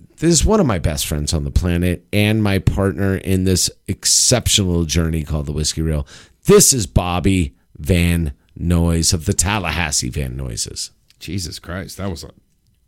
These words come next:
Speaker 2: ton of verbiage.
Speaker 1: You
Speaker 2: I
Speaker 1: like
Speaker 2: love
Speaker 1: that?
Speaker 2: it. I love it. Um, across from me, my hammer of destruction, <clears throat> he is the new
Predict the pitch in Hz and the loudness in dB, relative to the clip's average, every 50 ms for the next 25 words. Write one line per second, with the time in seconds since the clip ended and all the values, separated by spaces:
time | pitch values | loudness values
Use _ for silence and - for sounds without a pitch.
0 | _ _ _ - - - 107 110 98 80 78 76 71 78 85 85 80 69 62 55 | _ _ _ -18 -10 -4 -2 -2 -2 -2 -4 -6 -4 -4 -2 -2 -2 -4 -8 -12
1 | - - 95 101 101 110 87 92 90 78 73 - - _ - 76 78 80 82 87 | -10 -6 -6 -4 -2 -2 0 0 0 0 -2 -8 -12 _ -8 -4 -2 0 0 0
2 | 80 71 69 - - - - - - - - _ _ _ - 76 82 82 76 73 | -2 -4 -6 -10 -16 -20 -20 -20 -20 -20 -20 _ _ _ -12 -8 -8 -6 -6 -8
3 | 78 76 76 78 78 76 73 73 - _ _ - - _ - _ _ _ _ _ | -8 -10 -10 -10 -12 -12 -14 -16 -18 _ _ -20 -20 _ -20 _ _ _ _ _
4 | _ _ _ _ - - - - 143 120 101 - - 107 92 90 98 101 95 87 | _ _ _ _ -6 -4 0 2 4 4 4 2 2 2 2 2 2 2 2 0
5 | 82 82 80 - - - - _ _ _ _ _ _ _ _ _ _ _ _ _ | 0 -2 -4 -6 -8 -16 -20 _ _ _ _ _ _ _ _ _ _ _ _ _
6 | _ - 90 95 85 82 104 101 95 95 95 95 92 87 78 76 90 87 - - | _ -4 -4 -2 -2 -2 -2 -2 0 0 0 0 0 -2 -4 -4 -6 -8 -6 -6
7 | - 92 80 78 - - 85 82 82 - - - - _ _ - 214 175 - - | -4 -6 -6 -6 -4 -4 -4 -4 -4 -6 -10 -14 -18 _ _ 6 6 6 6 2
8 | - _ _ _ _ _ _ _ _ _ - - 143 143 135 82 120 120 107 85 | -4 _ _ _ _ _ _ _ _ _ -6 -2 -2 0 0 2 0 2 0 0
9 | 76 76 71 73 - - - - _ _ _ _ _ _ _ _ _ _ _ _ | -2 -4 -6 -6 -6 -6 -8 -10 _ _ _ _ _ _ _ _ _ _ _ _
10 | _ _ _ _ - - 120 113 107 107 107 110 117 117 110 95 78 73 - | _ _ _ _ -6 0 2 2 4 6 6 6 6 6 4 4 2 0 -6